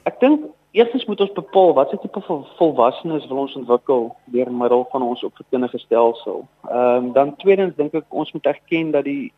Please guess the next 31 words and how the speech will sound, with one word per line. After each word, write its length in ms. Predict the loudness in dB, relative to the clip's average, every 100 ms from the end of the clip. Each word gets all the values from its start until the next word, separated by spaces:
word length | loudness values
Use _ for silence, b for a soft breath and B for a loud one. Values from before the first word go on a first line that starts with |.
| _
effek 440 | -10 -2 -2 0
wat 140 | 0 2
armoede 420 | 0 0 0 2
het 360 | 2 0 -4 -12
op 120 | -10
die 100 | -10
siege 360 | -12 -10 -8 -6
van 200 | -6 -2
kinders. 460 | -2 -2 -6 -12 -10 -6
Ek 140 | -2
dink 160 | 0 2
beweging 800 | 2 4 4 4 0 0 -6 -12 _
is 460 | -2 0 -2 -6 -12
integraal 1120 | -8 0 0 -2 -8 0 4 4 4 2 -2 -10 _
of 140 | -12 -4
moet 220 | -2 -2
integraal 500 | -4 -6 -2 0 0
ge-, 120 | -2 -16
geïnkorporeer 880 | -12 -8 -6 -4 -4 -4 0 0 0
word 260 | -2 -4 -4
binne 160 | -4
die 100 | -4
kurrikulum, 440 | -8 -12 -8 -6 -6
veral 420 | -8 -2 2 2
in 100 | 0
die 120 | -4
grondslagfase 1000 | -8 -8 -8 -12 -10 -10 -10 -10 -14 -14 -16
en 300 | -12 -8 -4
dan 200 | -2 -2
as 140 |
'n 80 | -6